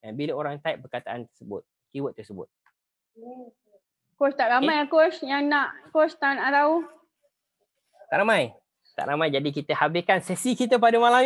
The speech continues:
Speaker 1: ini. <laughs>
Speaker 2: Saya mahu asal percuma.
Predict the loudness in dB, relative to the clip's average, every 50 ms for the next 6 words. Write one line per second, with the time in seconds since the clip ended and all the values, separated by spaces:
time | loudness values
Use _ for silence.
0 | 4 4 2 2 0 -2 -6 _ _ _ _ _ _ _ _ -20 -20 -20 -20 _
1 | -20 -20 -18 _ -14 -12 -12 -12 -12 -14 -16 -16 -14 -14 -16 -16 -18 -20 -20 -20
2 | _ _ _ _ -6 -6 -6 -6 -10 -12 -14 -18 _ _ _ _ _ _ _ _
3 | _ _ _ _ 0 0 2 4 4 4 6 6 6 6 4 4 4 4 4 4
4 | 4 4 2 2 2 2 2 4 4 4 4 4